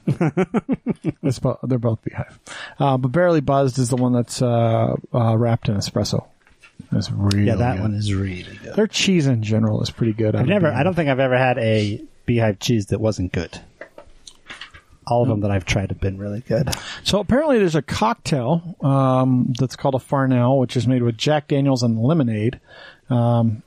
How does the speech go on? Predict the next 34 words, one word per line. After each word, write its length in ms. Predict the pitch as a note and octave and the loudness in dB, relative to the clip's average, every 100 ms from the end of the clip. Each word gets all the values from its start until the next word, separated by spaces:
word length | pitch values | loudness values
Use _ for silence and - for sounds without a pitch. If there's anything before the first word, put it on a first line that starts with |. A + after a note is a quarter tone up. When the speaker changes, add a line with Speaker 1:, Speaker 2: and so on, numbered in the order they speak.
| _ _ - | _ _ -8
Speaker 1:
that 180 | - A#3 | -6 -4
sounds 360 | - C#3+ G2 G2 | 0 0 0 -2
really 340 | G#2 D#3 - | -2 0 -2
good, 280 | - A2 F#2+ | -2 0 0
actually. 300 | D2 - G#2 | -2 -2 0
I'm 40 | D3+ | 2
gonna 120 | A#2+ | 0
have 80 | - | -4
to 40 | |
try 300 | - A2+ A2 | -4 -2 0
that. 180 | F#2+ G2 | 0 0
And 100 | G#2+ | 2
then 80 | G#2+ | 2
Speaker 2:
Isn't 120 | A#2+ | 2
that 80 | E3+ | 0
kinda 140 | D#3+ | -2
like 120 | E3+ C3 | 0 0
an 80 | |
Al-, 200 | A2+ C3+ - | 0 0 0
Arnold 360 | B2 B2+ A2+ | 0 0 -2
Palmer? 580 | - B2 C3 D3 D#3+ D#3 - F#3 D#3+ - | -2 -2 0 0 2 0 -2 -10 -10 -6
Speaker 1:
Kind 340 | - G3 F#3+ | 0 2 2
of, 120 | D3 | 2
except 380 | C3+ - D3 - | 0 -2 -4 0
you 100 | C3+ | 0
use 300 | C3 C3 A#2+ | 2 2 2
Jack 280 | B2+ B2+ A#2+ | 0 0 0
Daniels 400 | B2+ C3 C3 A2 | 0 2 2 0
instead 240 | A#2 B2 | 0 0
of 80 | A#2 | 0
iced 240 | A2+ A2 - | 0 -2 0
tea. 340 | B2+ G#2+ - _ _ - _ - - - | 0 -2 -6 _ _ -20 _ -20 -20 -10
So 160 | - B2+ | -2 0
no, 340 | B2 A2+ | 2 0